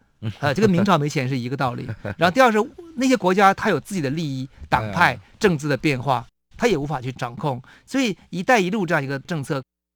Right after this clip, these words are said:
Speaker 2: 看起来是非常好的，
Speaker 1: 嗯。
Speaker 2: 可事实上它还是没法完美的执行。
Speaker 1: 嗯。
Speaker 2: 那我的想法就是还是回到自由贸易嘛，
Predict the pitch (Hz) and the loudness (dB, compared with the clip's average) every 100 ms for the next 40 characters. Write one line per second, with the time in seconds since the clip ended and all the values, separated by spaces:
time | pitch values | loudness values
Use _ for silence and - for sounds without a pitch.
0 | _ - 233 165 123 147 - - 180 156 | _ -2 -2 -2 -4 -6 -8 -6 -4 -4
1 | - 131 - 131 - 131 147 196 175 220 | -6 -8 -10 -14 -16 -10 -4 -4 0 2
2 | 180 180 - _ - 135 135 208 139 - | 2 0 -8 _ -10 -8 -4 -4 -6 -10
3 | _ _ _ _ _ 147 185 139 135 131 | _ _ _ _ _ -4 -2 -2 -2 -6
4 | 143 127 139 123 135 143 _ 127 107 196 | -6 -8 -12 -12 -16 -18 _ -8 -2 4
5 | 247 165 151 185 180 156 175 165 160 151 | 4 4 2 2 2 0 -2 -2 -2 -4
6 | 214 156 143 135 147 131 131 139 131 123 | -4 -2 -4 -4 -6 -6 -8 -10 -12 -14